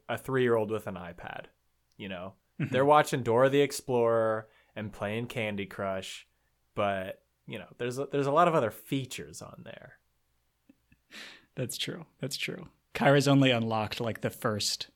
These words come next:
Speaker 2: two levels.
Speaker 1: Right, right, exactly, exactly. And so we don't know the capabilities of this, of this suit. Because especially
Speaker 2: Mm-hmm.
Speaker 1: if I'm an entropist,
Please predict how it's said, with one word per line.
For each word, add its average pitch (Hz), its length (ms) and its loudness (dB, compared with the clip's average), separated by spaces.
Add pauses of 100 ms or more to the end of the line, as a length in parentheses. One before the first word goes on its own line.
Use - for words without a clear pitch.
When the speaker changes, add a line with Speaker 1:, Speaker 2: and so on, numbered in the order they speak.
(600)
Speaker 2:
two 117 200 -2
levels. - 720 -8 (880)
Speaker 1:
Right, 107 500 -8 (140)
right, 98 360 -6
exactly, - 640 -12 (160)
exactly. - 560 -10
And 131 140 -6
so 135 100 0
we 131 140 2
don't 160 200 2
know 113 460 2 (220)
the 117 100 -6
capabilities 98 1400 -10 (640)
of 90 180 -8
this, - 540 -16 (440)
of 90 140 -12
this 85 180 -12
suit. - 500 -14 (440)
Because 208 300 0
especially 233 540 0
Speaker 2:
Mm-hmm. 240 60 -4
Speaker 1:
if - 100 -4
I'm 139 180 0
an 117 100 -2
entropist, - 840 -10